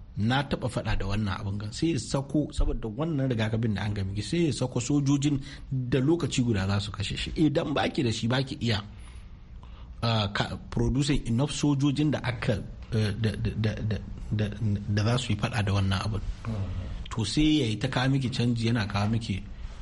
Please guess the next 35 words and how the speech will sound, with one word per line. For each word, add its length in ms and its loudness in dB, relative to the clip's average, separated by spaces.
fata 320 0
na 120 2
ɗan 220 0
lokacin 460 2
da 80 2
har 200 0
zai 280 0
sa 240 0
wannan 360 0
ciwon 280 -2
ya, 220 0
ya 240 -2
san-, 180 -6
sannan 320 0
bature 600 2
ya 160 2
kashi, 240 0
bature 320 0
in 160 2
yana 140 2
son 160 2
kashe 260 0
ka 80 2
ba 120 4
sai 140 0
ya 100 4
bi 80 2
ta 120 0
allurar 400 2
rigakafi 400 0
bai 240 4
ta 100 4
binka 300 -6
da 80 -6
ita. 200 -6